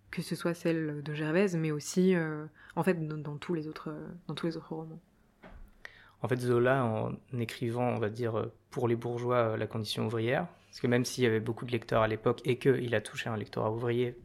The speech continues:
Speaker 2: dans un premier temps, il était quand même lu, euh, bah, par les bourgeois, ceux-là même qui, euh, on dit que c'était un peu trop cru,
Speaker 1: Ouais.
Speaker 2: son portrait de
Speaker 1: Exactement.
Speaker 2: cette condition-là.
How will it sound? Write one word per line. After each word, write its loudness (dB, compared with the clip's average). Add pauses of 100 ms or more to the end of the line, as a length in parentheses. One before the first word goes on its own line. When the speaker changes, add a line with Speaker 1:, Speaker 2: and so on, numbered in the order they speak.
(120)
Speaker 2:
dans 0
un 0
premier -2
temps, -2
il -2
était -12
quand -4
même -2
lu, -2
euh, -4 (760)
bah, -4
par -2
les -6 (160)
bourgeois, 0
ceux-là -2
même 2
qui, -2
euh, 0 (320)
on -6
dit -6
que -10
c'était -4
un 0
peu -2
trop 2
cru, 2
Speaker 1:
Ouais. 0
Speaker 2:
son -8 (540)
portrait 4
de 2
Speaker 1:
Exactement. 0
Speaker 2:
cette -2
condition-là. 4